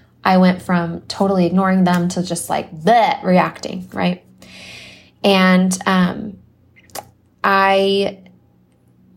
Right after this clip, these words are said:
so I did, I did react. And I reacted in a way that to me personally isn't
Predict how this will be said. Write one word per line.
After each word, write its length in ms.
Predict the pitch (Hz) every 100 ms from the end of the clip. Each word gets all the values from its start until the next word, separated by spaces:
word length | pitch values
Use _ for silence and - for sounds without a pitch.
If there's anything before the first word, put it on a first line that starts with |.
| _ - - _ - _ _ _ _ _ _ _ _ _ _ _ _ _ _ _ -
so 280 | - 226 220
I 140 | 226
did, 320 | 226 233 226
I 120 | - 214
did 200 | 202 185
react. 400 | 165 147 - -
And 120 | 226
I 60 |
reacted 440 | 240 277 320 330 339
in 100 | 339
a 100 | 285
way 200 | 214 208
that 160 | 208 220
to 100 | 220
me 120 | 220
personally 640 | 214 208 190 - 190 185
isn't 380 | 185 180 175 -